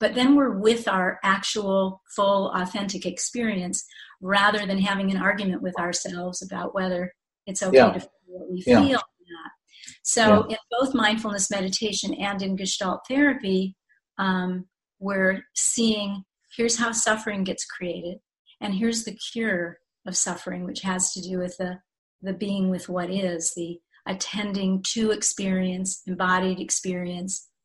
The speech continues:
Speaker 1: Um, we have an example in the book of someone who's dealing with grief. And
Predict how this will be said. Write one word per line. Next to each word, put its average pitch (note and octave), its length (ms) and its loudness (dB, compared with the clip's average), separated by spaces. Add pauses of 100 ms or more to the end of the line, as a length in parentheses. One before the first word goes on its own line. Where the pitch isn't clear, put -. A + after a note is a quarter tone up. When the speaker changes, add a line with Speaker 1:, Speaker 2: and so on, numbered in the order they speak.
(360)
Speaker 1:
Um, F#3+ 320 2
we A3 120 0
have A#3 160 4
an A3 100 0
example G3+ 640 -2
in F#3+ 140 2
the F3+ 80 -4
book G3+ 380 -2 (160)
of F3+ 360 -2 (320)
someone G3+ 360 0
who's F#3+ 200 -2
dealing G3 360 -2
with F3+ 200 -6
grief. F#3 540 -6 (1000)
And F3 480 -2